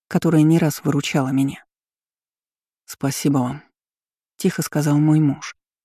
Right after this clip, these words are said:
пытаясь приподняться на подушке чуть выше. "Пустое, дети,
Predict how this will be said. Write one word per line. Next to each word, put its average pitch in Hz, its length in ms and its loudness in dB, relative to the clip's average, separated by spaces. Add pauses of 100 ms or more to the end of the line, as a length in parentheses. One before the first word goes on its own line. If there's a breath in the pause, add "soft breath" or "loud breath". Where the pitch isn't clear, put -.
(240)
пытаясь 165 340 0
приподняться 151 680 0
на 139 100 0
подушке 143 420 -4
чуть - 240 -4
выше. 139 380 -4 (1120)
"Пустое, 151 640 2
дети, 139 340 -4